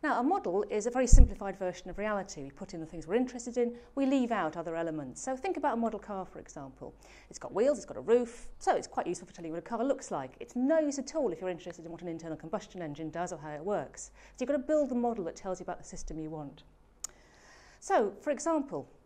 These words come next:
Here's the very simplest model you might construct for a marine ecosystem. We've got two kinds of phytoplankton. Sorry, two kinds of plankton. The phytoplankton picking up energy from the sun, using it for photosynthesis, and then zooplankton eating them.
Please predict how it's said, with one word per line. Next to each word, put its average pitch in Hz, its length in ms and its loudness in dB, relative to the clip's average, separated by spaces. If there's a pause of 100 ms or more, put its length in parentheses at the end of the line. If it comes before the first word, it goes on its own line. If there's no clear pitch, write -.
(120)
Here's 262 160 0
the 240 80 -4
very 277 240 2
simplest 226 600 2
model 202 240 -6
you 196 100 -4
might 190 240 -2
construct - 460 -8
for - 160 -6
a 240 40 0
marine 208 300 -2
ecosystem. 190 720 -6 (520)
We've 233 100 -6
got - 180 -2
two 370 180 4
kinds 294 240 0
of 254 100 -6
phytoplankton. 160 720 -6 (600)
Sorry, 170 160 -4
two 220 180 -10
kinds 180 240 -8
of 170 80 -10
plankton. 240 520 -4 (100)
The 220 80 -12
phytoplankton 269 680 -4
picking 202 180 -10
up - 80 -10
energy 160 240 -8
from 156 180 -10
the 147 60 -10
sun, 269 360 -2
using 196 220 -4
it 175 120 -14
for 175 120 -10
photosynthesis, 226 680 -8 (500)
and 233 100 -2
then 220 120 4
zooplankton 233 600 2
eating 196 240 -10
them. 247 260 0